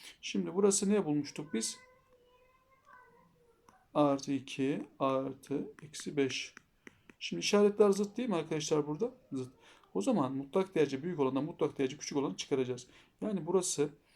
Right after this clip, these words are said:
eksi beş daha büyük olduğu için mutlak değeri tabii normalde artı iki daha büyük. Ama mutlak değeri bunun daha büyük. Bakın arkadaşlar, burada püf nokta bu. Israrla bunu söylüyorum. Defaatle bunu söylüyorum. Lütfen bu kısmı iyi anlayın. Normalde artı iki daha büyük. Ama mutlak değerce büyük olanı arıyoruz biz burada.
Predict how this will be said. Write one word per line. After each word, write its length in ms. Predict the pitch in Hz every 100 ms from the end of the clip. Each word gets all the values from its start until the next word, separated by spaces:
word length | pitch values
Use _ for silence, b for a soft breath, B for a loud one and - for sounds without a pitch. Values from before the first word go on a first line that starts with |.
| b b -
eksi 220 | 151 156
beş 180 | 147 -
daha 220 | 143 143
büyük 180 | 135 139
olduğu 140 | 139
için 160 | - 143
mutlak 380 | 127 139 127 131
değeri 200 | 127 117
tabii 280 | 123 120
normalde 320 | 127 127 127 160
artı 240 | 156 208
iki 120 | 226
daha 240 | 233 190 131
büyük. 160 | 120 - - -
Ama 140 | 139 127
mutlak 460 | 139 139 160 151
değeri 380 | 139 139 220 -
bunun 220 | 139 165
daha 200 | 147 139
büyük. 160 | 123 117
Bakın 200 | 165 156
arkadaşlar, 280 | 151 180 127
burada 180 | 143 -
püf 180 | -
nokta 280 | 143 139 151
bu. 100 | 123
Israrla 440 | - - 139 147 135
bunu 160 | 139
söylüyorum. 380 | 135 120 117 113
Defaatle 540 | 120 - 131 127 123
bunu 120 | 123 139
söylüyorum. 480 | - 117 120 - - B B B
Lütfen 300 | 196 202 139
bu 60 | 147
kısmı 220 | - 202
iyi 120 | 151
anlayın. 300 | 127 117 - - -
Normalde 380 | 131 156 175 143
artı 320 | 143 - -
iki 260 | - 190
daha 280 | 139 151 160
büyük. 220 | 123 123 - B B B B
Ama 200 | 180 202
mutlak 540 | 127 123 - 190 202
değerce 440 | 143 160 185 131 120 -
büyük 260 | 143 196 -
olanı 320 | 127 123 120
arıyoruz 380 | 117 113 110 117
biz 180 | 117 123
burada. 260 | 120 123